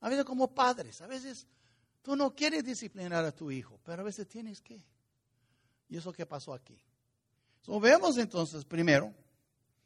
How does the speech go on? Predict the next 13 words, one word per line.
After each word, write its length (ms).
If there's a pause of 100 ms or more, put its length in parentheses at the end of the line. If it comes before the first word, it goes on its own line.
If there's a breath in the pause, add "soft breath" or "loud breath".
(300)
hay 120
dos 520 (560)
conceptos 540
o 60
principios 640
que 140
podemos 320
aprender 420
aquí 260
en, 200 (140)
en 160
cuanto 640
a, 200